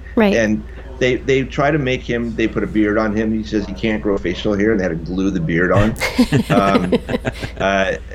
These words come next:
Speaker 2: it, and it was just really, again, it was just really fun to watch him sort of. But my objection is, like, at one point he's saying to, to Robin slash Mia, you know, "Put your head back. Can you turn sideways? Give me a look." And it's like,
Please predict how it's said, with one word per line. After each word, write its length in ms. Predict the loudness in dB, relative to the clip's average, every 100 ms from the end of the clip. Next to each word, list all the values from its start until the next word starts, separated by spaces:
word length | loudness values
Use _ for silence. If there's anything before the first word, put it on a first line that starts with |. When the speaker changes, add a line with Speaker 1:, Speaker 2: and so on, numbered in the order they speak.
| -14 -12
Speaker 2:
it, 160 | -6 -6 -4
and 80 | 0
it 60 | 4
was 120 | 4
just 200 | 2 2
really, 300 | 2 2 2
again, 320 | -2 0 0
it 60 | 0
was 140 | -2
just 180 | -4 -4
really 340 | -2 -2 -2 -8 -14 -16 -16
fun 260 | -2 0 2
to 80 | 2
watch 300 | 2 0 -2
him 300 | -4 -4 -6
sort 220 | -2 -2
of. 160 | -2 -8 -2
But 280 | 0 0 0
my 120 | 0
objection 480 | 2 0 -2 -2 -2
is, 260 | -4 -4 -10 -14 -8 0
like, 180 | 0
at 80 | 0
one 180 | 0 0
point 220 | 0 -2
he's 140 | -2 0
saying 360 | 0 0 -2 -2
to, 360 | -2 0 -4
to 240 | -6 -2 0
Robin 420 | 2 2 0 -4
slash 300 | -2 -2 0
Mia, 460 | 2 4 4 0 -2 -12 -16 -8
you 100 | -2
know, 80 | 0
"Put 180 | 0 -2
your 80 | 0
head 160 | 0
back. 240 | 2 -2 -2
Can 100 | -6
you 60 |
turn 220 | -4 -2 0
sideways? 580 | 2 2 4 2 0
Give 160 | 0 2
me 100 | 4
a 60 | 4
look." 340 | 4 2 0
And 120 | -4
it's 120 | -4
like, 160 | -6 -8